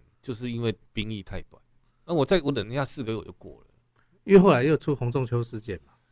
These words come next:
Speaker 2: 就把这个更明显。
Speaker 1: 但我觉得是两回事啊。我觉得
Speaker 2: 嗯。
Speaker 1: 去，去，我觉得现在为什么我觉得当兵是好事？因为我觉得当兵可以让男生
Speaker 2: 成熟。
Speaker 1: 而且体格会变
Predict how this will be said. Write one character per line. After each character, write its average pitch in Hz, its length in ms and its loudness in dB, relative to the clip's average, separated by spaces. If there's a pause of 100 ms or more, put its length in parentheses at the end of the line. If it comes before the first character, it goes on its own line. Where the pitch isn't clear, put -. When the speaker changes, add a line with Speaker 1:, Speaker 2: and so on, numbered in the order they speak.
(200)
Speaker 2:
就 135 140 -4
把 98 180 0
这 107 120 -8
个 95 160 -6
更 110 200 0
明 92 140 -12
显。 92 140 -16
Speaker 1:
但 185 100 8
我 123 80 6
觉 127 80 -4
得 127 40 -2
是 151 100 -2
两 95 180 -2
回 73 160 -20
事 90 220 -20
啊。 71 140 -20
我 110 60 -20
觉 165 160 -2
得 107 80 -6
Speaker 2:
嗯。 98 120 -14 (480)
Speaker 1:
去， 156 200 -18 (140)
去， 170 160 -12 (320)
我 127 80 -4
觉 185 120 6
得 175 260 4
现 180 180 4
在 165 200 4
为 165 100 4
什 117 80 0
么 90 60 -6
我 85 40 -14
觉 98 100 -10
得 101 40 -4
当 107 180 -6
兵 104 200 -10
是 - 120 -14
好 - 240 -16
事？ - 140 -20
因 131 60 -8
为 170 40 -2
我 131 40 -2
觉 110 80 -4
得 117 60 -6
当 120 180 -2
兵 120 120 -10
可 110 60 -10
以 107 40 -8
让 110 180 -8
男 82 180 -20
生 90 220 -16 (340)
Speaker 2:
成 110 220 -2
熟。 80 280 -8 (280)
Speaker 1:
而 127 100 -2
且 123 160 2 (100)
体 - 220 -16
格 90 180 -8
会 104 120 -4
变 95 180 -6